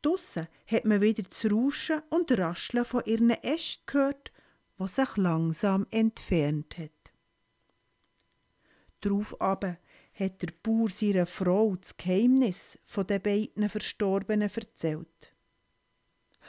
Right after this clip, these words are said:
„Ab morgen“, sagt seine Frau, „backe ich am Sonntag Kuchen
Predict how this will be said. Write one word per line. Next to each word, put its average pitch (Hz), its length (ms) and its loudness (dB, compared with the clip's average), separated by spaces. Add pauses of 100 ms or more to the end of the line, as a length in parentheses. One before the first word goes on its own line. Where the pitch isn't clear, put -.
(140)
„Ab 277 220 -4
morgen“, 269 480 2 (300)
sagt 190 480 -4
seine 196 280 0
Frau, 165 420 -8 (600)
„backe 277 520 2
ich 330 300 2
am 208 140 2
Sonntag 277 640 2
Kuchen 220 640 -4